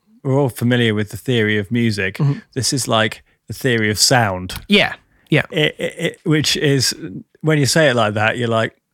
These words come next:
Speaker 1: "Why isn't that more standard?"
Speaker 2: Mm-mm.
Speaker 1: Do you know, you know, you, we separate that from music in a,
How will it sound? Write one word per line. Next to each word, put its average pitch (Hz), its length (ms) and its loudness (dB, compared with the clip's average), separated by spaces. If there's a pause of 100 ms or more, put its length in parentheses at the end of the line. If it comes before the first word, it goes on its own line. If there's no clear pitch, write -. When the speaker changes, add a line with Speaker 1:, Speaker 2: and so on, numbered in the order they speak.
(680)
Speaker 1:
"Why 139 240 2
isn't 131 200 -2
that 131 220 -2 (100)
more 127 380 -2 (160)
standard?" 117 520 2 (140)
Speaker 2:
Mm-mm. 135 420 -2
Speaker 1:
Do 123 100 -6
you 113 40 -2
know, 113 360 0
you 135 160 -4
know, 117 120 0
you, 123 260 0 (200)
we 127 120 -2
separate 113 540 0
that 113 280 -2
from 120 340 -2
music 101 400 -4
in 104 100 -2
a, 98 200 -2